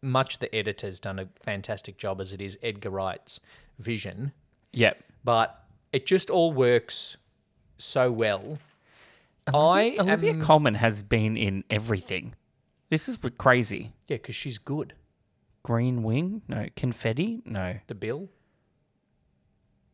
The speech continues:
Speaker 2: I'm trying to look for this show that, uh, well, that's Black Books. Anyway, The Office.
Speaker 1: The Mitchell and Webb look.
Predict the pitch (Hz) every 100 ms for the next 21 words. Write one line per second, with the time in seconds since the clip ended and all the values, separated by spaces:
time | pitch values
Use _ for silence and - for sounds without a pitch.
0 | _ _ 117 - 123 131 117 107 120 98
1 | - - 127 117 98 - 147 - _ _
2 | _ _ _ _ _ _ _ _ _ _
3 | _ _ _ _ 170 160 147 123 107 98
4 | 90 87 87 87 92 - - - 131 131
5 | - 190 - - - - _ - _ -
6 | _ _ _ _ _ _ _ - 104 90
7 | 90 110 135 - 349 - - - _ _
8 | - 120 135 151 202 170 131 113 117 117
9 | 113 - 113 107 127 -